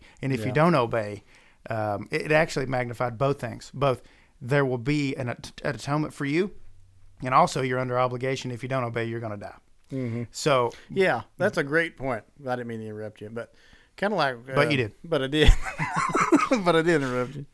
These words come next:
Speaker 1: Yeah.
Speaker 2: Kinda like, uh, I think it was m-, somebody I work with. I asked him, it was over, um, over Easter, and I said, "You teach your, uh, grandkids about Easter?" And he said, "No, I need to make, I need them to make their own decisions."
Speaker 1: <laughs>
Speaker 2: And I, I immediately thought, like,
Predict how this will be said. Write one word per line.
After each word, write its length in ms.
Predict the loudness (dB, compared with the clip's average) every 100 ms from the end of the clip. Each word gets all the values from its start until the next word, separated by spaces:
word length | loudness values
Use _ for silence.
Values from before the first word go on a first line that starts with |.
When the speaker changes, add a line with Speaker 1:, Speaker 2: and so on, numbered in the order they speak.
| -12
Speaker 1:
Yeah. 120 | -12 -12 -16 -20 -8
Speaker 2:
Kinda 180 | -2 2
like, 380 | 2 0 -2 -8
uh, 260 | -6 -6 -10 -10
I 80 | -8
think 200 | -8 -8
it 60 | -8
was 220 | -10 -12 -8
m-, 140 | -10 -10 -18 -14
somebody 300 | -8 -2 -2
I 80 | -2
work 300 | -4 -6 -6
with. 260 | -8 -10 -16 -16 -12 -8
I 100 | -4
asked 280 | -4 -4 -6
him, 100 | -6
it 100 | -6
was 180 | -8
over, 340 | -6 -6 -8 -10 -14
um, 240 | -16 -18 -20 -20 -20 -20 -20 -20 -20 -20 _ 0
over 220 | 2 2
Easter, 300 | 0 -2 -2
and 100 | -4
I 40 |
said, 280 | -4 -4 -6
"You 80 | -6
teach 320 | -4 -4 -6
your, 200 | -12 -14 -18 -20 -20 -20 -14
uh, 100 | -12
grandkids 580 | -6 -4 -4 -6 -8 -8
about 320 | -8 -8 -10 -16 -14 -4
Easter?" 280 | -2 -2 -6
And 60 |
he 60 | -6
said, 180 | -4 -2
"No, 100 | -2
I 60 |
need 140 | -2 -4
to 40 |
make, 200 | -6 -6 -10 -6
I 60 |
need 160 | -6 -4
them 120 | -4
to 60 | -4
make 180 | -6 -8
their 120 | -10
own 100 | -10
decisions." 460 | -10 -10 -12 -18 _ _ _ _ _ _ -12 -6
Speaker 1:
<laughs> 400 | -4 -4 -8 -4
Speaker 2:
And 180 | 2 2
I, 80 | 0 -4 -4 0
I 60 | 4
immediately 360 | 6 4 4 2
thought, 300 | 2 4 2
like, 220 | 2